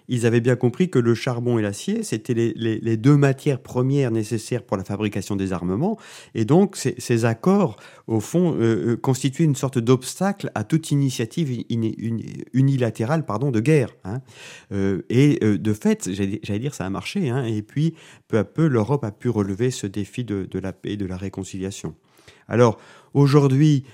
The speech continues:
euh, du temps a, a, a passé, la communauté européenne s'est élargie, elle s'est dotée de nouvelles institutions.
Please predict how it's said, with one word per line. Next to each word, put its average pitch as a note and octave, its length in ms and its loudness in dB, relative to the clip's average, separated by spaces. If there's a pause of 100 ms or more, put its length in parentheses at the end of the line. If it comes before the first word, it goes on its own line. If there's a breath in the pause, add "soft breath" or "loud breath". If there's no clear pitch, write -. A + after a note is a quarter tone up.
(220 loud breath)
euh, G#2 400 0
du G#2 180 -6
temps A#2 260 -2
a, G2 100 -2
a, F#2 360 -6
a G2+ 60 -6
passé, E3+ 560 2
la C3+ 80 0
communauté A#2 360 2
européenne A2 500 0
s'est G#2 240 -8
élargie, A2 600 -2
elle D#3 100 0
s'est A#2 140 -4
dotée A2 300 -2
de G#2 100 -2
nouvelles G#2 460 0
institutions. A2 800 -2